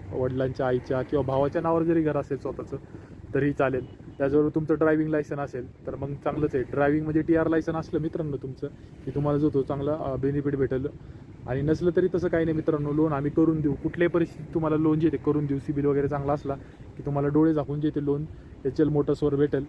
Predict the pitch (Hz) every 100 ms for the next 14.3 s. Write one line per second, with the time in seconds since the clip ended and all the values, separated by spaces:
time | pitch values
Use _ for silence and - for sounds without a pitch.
0 | - - - 135 135 156 151 160 151 151
1 | 151 160 160 156 156 151 160 151 143 147
2 | 156 151 160 160 170 151 139 - - -
3 | 156 165 160 180 175 165 175 180 175 170
4 | 170 175 170 160 - 165 160 156 165 -
5 | 143 147 - - - - 143 147 151 160
6 | 143 139 147 147 147 156 156 156 156 151
7 | 185 - 123 135 135 151 143 135 139 151
8 | 143 135 131 131 - - - 120 131 139
9 | 147 160 143 127 113 - - - - -
10 | - - - - - - - - - -
11 | - - - - - - - 143 160 180
12 | 180 170 180 185 180 160 147 160 160 -
13 | 143 147 143 147 165 160 160 170 165 160
14 | 156 147 139